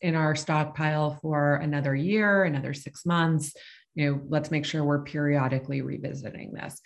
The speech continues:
So props go to these i-, these ideals and the criteria we set out for ourselves. What happened was that in twenty sixteen, twenty seventeen, someone, we still don't know who they are, but they called themselves the Shadow Brokers,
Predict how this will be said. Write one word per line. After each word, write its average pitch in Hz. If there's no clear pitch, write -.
So 214
props 226
go 175
to 156
these 151
i-, 143
these 151
ideals 123
and 127
the 120
criteria 135
we 131
set -
out -
for -
ourselves. -
What 214
happened 233
was 139
that 160
in 175
twenty 202
sixteen, 170
twenty 143
seventeen, -
someone, 175
we 147
still 151
don't 160
know 175
who 185
they 226
are, 135
but -
they 160
called 165
themselves 165
the 160
Shadow 170
Brokers, 135